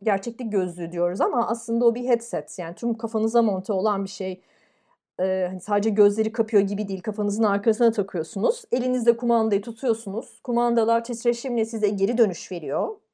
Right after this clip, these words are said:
E, başka bir duyunuza hitap etmiyor ama titreşim ya da bir şey veriyor. Bir, e, müzik de olabilir. Belki bas sesiyle kulaklık takıp.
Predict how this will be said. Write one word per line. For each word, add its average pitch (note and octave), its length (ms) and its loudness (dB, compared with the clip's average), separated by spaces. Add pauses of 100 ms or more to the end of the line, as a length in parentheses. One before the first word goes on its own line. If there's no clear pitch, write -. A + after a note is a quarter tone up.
(260)
E, G3 260 -4
başka G3 400 -2
bir G3 180 -8
duyunuza G3 420 -2
hitap G#3 340 0
etmiyor G3+ 340 -2
ama C#4+ 160 0
titreşim A#3 600 0 (420)
ya A3 160 6
da A3+ 260 4
bir G#3+ 120 -6 (100)
şey G#3+ 300 4
veriyor. E3 280 -2
Bir, G3 340 -8
e, G#3 420 -4
müzik G#3+ 380 0
de G3+ 160 6 (220)
olabilir. F3 480 0
Belki F3 240 -6
bas F#3+ 240 2
sesiyle F3+ 520 -6
kulaklık F#3+ 460 -4
takıp. - 380 -4